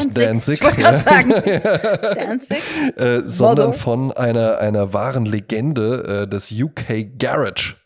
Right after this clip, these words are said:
Speaker 2: House.
Speaker 1: Oh, jetzt bin ich
Speaker 2: U K
Speaker 1: mal gespannt.
Speaker 2: Garage House ist ein, ist ein Subgenre, zeichnet sich vor allen Dingen dadurch aus, dass da, ähm, ähnlich wie bei, wie bei, äh, Daft Punk auch, ähm, ganz viel so mit, mit Samplen und sowas gearbeitet wird, nur noch ein bisschen schneller, noch ein bisschen rhythmischer,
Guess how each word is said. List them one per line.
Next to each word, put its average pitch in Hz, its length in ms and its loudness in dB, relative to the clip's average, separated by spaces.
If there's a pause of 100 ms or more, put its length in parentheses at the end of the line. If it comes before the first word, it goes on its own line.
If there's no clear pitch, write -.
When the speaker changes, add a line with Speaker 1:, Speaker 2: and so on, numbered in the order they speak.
(160)
Speaker 2:
House. - 420 -6
Speaker 1:
Oh, 220 100 4
jetzt 165 220 -4
bin 175 80 -12
ich 120 60 -4
Speaker 2:
U - 20 -2
K 123 120 -4
Speaker 1:
mal 113 40 -2
gespannt. 107 160 -2
Speaker 2:
Garage 120 220 -4
House 113 280 -2
ist - 260 -6
ein, 107 180 -2
ist 101 160 -6
ein 107 100 -2
Subgenre, 123 560 -2
zeichnet 110 380 -4
sich 117 160 -4
vor 98 120 -4
allen 104 120 -2
Dingen 104 160 -4
dadurch 104 300 -4
aus, 101 240 -4 (340)
dass 107 220 -2
da, 101 380 0
ähm, 101 360 -2
ähnlich 127 260 -2
wie 131 80 0
bei, 110 340 -2
wie 104 180 -2
bei, 98 240 -2
äh, 95 300 -2
Daft 110 280 -6
Punk 95 320 -4
auch, 92 340 -6 (340)
ähm, 104 440 0
ganz 107 180 -2
viel 117 160 -2
so 104 140 -2
mit, 104 260 -4
mit 104 200 -4
Samplen 110 680 -2
und 95 140 -4
sowas 95 320 -4
gearbeitet 92 520 -4
wird, 107 200 -2
nur 113 100 2
noch 110 160 -2
ein 123 80 -6
bisschen 113 240 -4
schneller, 113 400 -2
noch 110 160 -4
ein 113 80 -6
bisschen 110 240 -4
rhythmischer, 113 560 -2